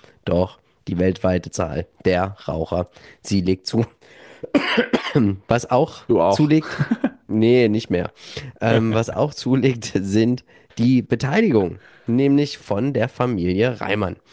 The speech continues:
Speaker 1: Und du weißt selber, ich verfolge sie sehr gerne und auch alle Hörerinnen und Hörer wissen das. Und die Familie Reimann aus Deutschland,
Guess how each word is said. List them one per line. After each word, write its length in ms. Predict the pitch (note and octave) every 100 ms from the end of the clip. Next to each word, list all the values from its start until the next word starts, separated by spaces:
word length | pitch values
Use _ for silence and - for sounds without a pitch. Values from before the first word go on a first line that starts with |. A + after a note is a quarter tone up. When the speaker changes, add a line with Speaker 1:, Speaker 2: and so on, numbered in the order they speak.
| - - -
Speaker 1:
Und 340 | - A2 A2+ A2
du 60 |
weißt 200 | G#2+ A#2+
selber, 200 | B2 C3+
ich 100 | B2+
verfolge 460 | - A#2+ B2 C3 B2
sie 220 | G#2+ G#2
sehr 420 | F#2+ G#2 B2 A#2+
gerne 560 | G#2 G2 G2 C3+ C#3+ C#3
und 160 | G#2+ -
auch 220 | F#2+ -
alle 360 | - G2+ G#2
Hörerinnen 380 | G#2 A#2 A2 G2+
und 120 | F2+
Hörer 300 | A#2+ D3+ G#2
wissen 220 | F2+ A2+ G#2+
das. 240 | C#3+ - _ - _ _ _ _ _ _ -
Und 240 | G#2 F#2+
die 60 | G2+
Familie 400 | G2+ G#2+ A2+ F#2+
Reimann 340 | F2 G2+ B2
aus 160 | E2 F#2+
Deutschland, 460 | F#2 G#2 - G#2+